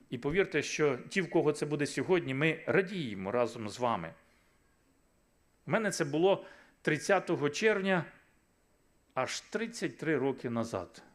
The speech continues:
в тисяча дев'ятсот дев'яносто першому році. В когось було раніше тут?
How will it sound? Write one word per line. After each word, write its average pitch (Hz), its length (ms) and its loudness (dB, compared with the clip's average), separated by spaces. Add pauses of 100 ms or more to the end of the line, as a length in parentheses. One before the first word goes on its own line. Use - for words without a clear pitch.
(160)
в - 40 -20
тисяча 131 440 -6
дев'ятсот 110 400 -4
дев'яносто 104 460 -6
першому 98 680 -4
році. 90 480 -10 (1600)
В - 60 -18
когось 175 260 4
було 151 260 2
раніше 185 400 0
тут? 190 340 -2